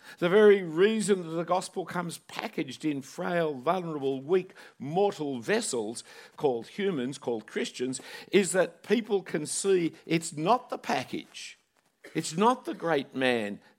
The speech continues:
but the substance that is the power of God at work. So verse seven, "But we have this treasure," of chapter four, "we have this treasure in the jars of clay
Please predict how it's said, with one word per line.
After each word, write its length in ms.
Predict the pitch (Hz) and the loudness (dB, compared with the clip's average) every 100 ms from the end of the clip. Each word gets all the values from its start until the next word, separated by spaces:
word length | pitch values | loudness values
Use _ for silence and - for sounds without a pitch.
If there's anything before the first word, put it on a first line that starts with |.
| - | -6
but 200 | 147 - | -6 -6
the 80 | |
substance 1080 | 120 - - - - - - 104 - - - _ _ _ _ | -12 -12 -6 -6 -6 -8 -8 -10 -12 -16 -16 _ _ _ _
that 200 | - 151 | 0 2
is 240 | 147 123 - - | 2 -4 -8 -10
the 100 | 127 | -12
power 720 | - - 160 160 135 113 104 | -12 -6 0 4 6 4 0
of 180 | 117 113 | -4 -6
God 460 | - 139 107 90 85 - | -2 0 0 -4 -10 -6
at 200 | 104 92 | -6 -6
work. 480 | 113 143 - _ _ _ _ _ _ _ | -8 -8 -10 _ _ _ _ _ _ _
So 240 | - 117 | -2 0
verse 300 | 101 113 107 | 0 -4 -4
seven, 480 | - 107 95 - 185 - _ _ _ _ _ _ | -2 -4 -4 -6 -10 -16 _ _ _ _ _ _
"But 160 | - 123 | -6 -4
we 200 | 131 143 | -2 0
have 180 | 135 110 | 0 -2
this 180 | 117 | -6
treasure," 340 | - 131 123 151 | -6 -4 -2 -4
of 80 | - | -4
chapter 280 | 120 107 | -6 -6
four, 320 | 107 - 127 170 | -8 -2 -2 0
"we 140 | 143 | 0
have 160 | 135 117 | 0 -2
this 180 | 117 | -8
treasure 500 | - - 127 120 143 | -10 -6 -4 -4 -6
in 80 | 147 | -4
the 80 | 120 | -6
jars 540 | 95 117 117 123 120 | -6 -2 0 0 -2
of 200 | 123 104 | -6 -8
clay 400 | - 120 98 110 | -6 -4 -2 -2